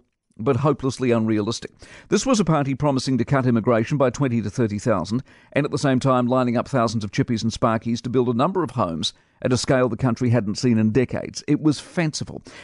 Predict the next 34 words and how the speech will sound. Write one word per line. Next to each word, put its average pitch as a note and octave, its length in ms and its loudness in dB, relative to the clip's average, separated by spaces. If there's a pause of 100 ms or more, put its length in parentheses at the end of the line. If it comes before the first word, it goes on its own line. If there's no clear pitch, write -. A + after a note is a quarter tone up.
And C3+ 140 0
that's F3+ 160 2
before D3+ 320 -2
they C3+ 80 4
got B2+ 220 2
to A2+ 80 -14
the B2+ 60 -2
bit B2 160 0
where B2+ 300 2 (240)
no D3+ 220 4
foreigners A2 560 0
would A#2+ 140 -4
be A#2+ 160 0
taking A#2 340 0
part A#2+ 220 2
because A2+ 240 -2
we G#2 80 -2
don't E2+ 180 -6
like A2+ 220 -4
them. A#2+ 180 -4 (340)
Fast F3+ 400 -2
forward F#3 380 2
eight C3+ 180 2
months, G3+ 380 -2 (260)
and C#3 140 2
you C3 60 4
have C3 160 2
your A#2+ 100 -2
back C#3 220 -2
down B2+ 240 2
on A2 80 2
the G#2+ 80 0
foreign G#2+ 320 2
money, E3 300 2